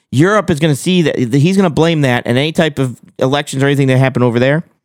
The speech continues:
that's gonna be all over the place. You guys, you guys caused this. United States caused this, and you let the United States cause this. You're picking the United States over your own people.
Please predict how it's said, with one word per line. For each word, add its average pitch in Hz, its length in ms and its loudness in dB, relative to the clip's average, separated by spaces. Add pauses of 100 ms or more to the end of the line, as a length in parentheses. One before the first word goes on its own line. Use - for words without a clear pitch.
(1040)
that's 123 160 -2
gonna 123 140 2
be 120 80 4
all 110 160 2
over 95 160 0
the 87 60 -2
place. 69 280 -4
You 117 120 0
guys, 95 280 0
you 135 160 2
guys 117 220 0
caused 85 260 -2
this. 71 160 -4
United 165 300 0
States 185 240 -2
caused 120 300 0
this, 98 200 -2
and 123 140 2
you 185 100 6
let 185 200 0
the 160 80 2
United 127 280 2
States 120 240 -2
cause 113 300 -2
this. 101 240 -2 (240)
You're 170 180 2
picking 175 320 0
the 160 60 4
United 165 320 0
States 175 280 -2
over 143 160 2
your 143 200 4
own 156 100 2
people. 139 400 0